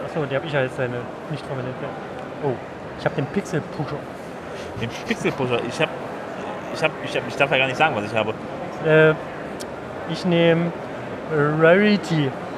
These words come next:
Speaker 1: Wie spricht man das denn aus?
Speaker 2: Rarity, Ra-, Ra-, Rarity?
Speaker 1: Rarity.
Speaker 2: <laughs>
Speaker 1: Ich kann das nur auf Sächsisch. Rarity.
Speaker 2: Rarity.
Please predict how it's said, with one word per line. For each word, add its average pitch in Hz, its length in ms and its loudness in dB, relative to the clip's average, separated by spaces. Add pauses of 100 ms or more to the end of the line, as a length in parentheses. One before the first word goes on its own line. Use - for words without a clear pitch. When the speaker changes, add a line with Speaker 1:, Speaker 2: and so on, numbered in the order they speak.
(220)
Speaker 1:
Wie 151 60 -4
spricht - 240 -6
man 220 100 4
das - 80 -6
denn 175 100 -2
aus? 180 160 -2 (260)
Speaker 2:
Rarity, 135 460 4
Ra-, 127 420 0
Ra-, 170 880 4
Rarity? 156 500 4
Speaker 1:
Rarity. 143 500 4 (440)
Speaker 2:
<laughs> - 80 -4
Speaker 1:
Ich - 100 -4
kann 165 140 8
das 160 140 4
nur 156 100 6
auf 143 80 4
Sächsisch. 151 340 2 (140)
Rarity. 151 560 4
Speaker 2:
Rarity. 135 640 6